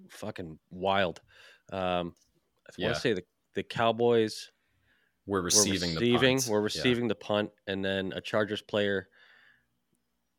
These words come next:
Speaker 1: ran into the blocker and, and basically, like, knocked the blocker into the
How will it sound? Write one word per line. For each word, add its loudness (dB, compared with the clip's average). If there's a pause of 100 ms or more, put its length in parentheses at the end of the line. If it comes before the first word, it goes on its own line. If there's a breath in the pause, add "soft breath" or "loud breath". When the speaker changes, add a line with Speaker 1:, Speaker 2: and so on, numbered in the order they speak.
Speaker 1:
ran 4
into 0
the 0
blocker 0
and, -2
and -10
basically, -2
like, -2
knocked 2
the -4
blocker -2
into -4
the -2